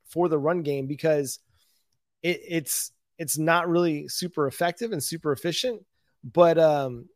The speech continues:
I, I, yeah, I, I'm okay with it. I'm okay with where it's at, mostly because I see a quarterback that's playing really, really good football right now. And yeah, you wanna be in better situations, better down and distances, so you're not having to convert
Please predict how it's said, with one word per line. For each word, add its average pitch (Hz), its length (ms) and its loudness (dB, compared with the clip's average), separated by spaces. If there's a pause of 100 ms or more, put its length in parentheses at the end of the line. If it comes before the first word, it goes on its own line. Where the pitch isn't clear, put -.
(760)
I, 170 220 -6
I, 170 340 4 (260)
yeah, 180 340 -4
I, - 180 -6
I'm 220 140 6
okay 190 300 6
with 262 220 -2
it. 320 200 -2
I'm 214 120 0
okay 202 240 2
with 240 160 -6
where 226 160 4
it's 160 160 -4
at, 196 240 -2 (480)
mostly 247 400 4
because 196 600 4 (600)
I 156 140 -12
see 214 300 0
a 165 80 4
quarterback 170 500 4
that's 151 160 -10
playing 185 280 0
really, 165 220 2
really 151 180 0
good 131 140 -4
football 120 300 -6
right 104 160 -10
now. 80 160 -18 (520)
And 156 480 -2
yeah, 170 220 0
you 185 200 0
wanna 185 180 4
be 170 180 -4
in 165 120 -2
better 165 380 2
situations, 156 760 -4
better 165 200 0
down 160 240 0
and 131 120 -4
distances, 165 500 -6
so 165 80 -6
you're 139 140 -4
not 156 240 -2
having 160 240 -2
to 135 60 -8
convert 156 460 0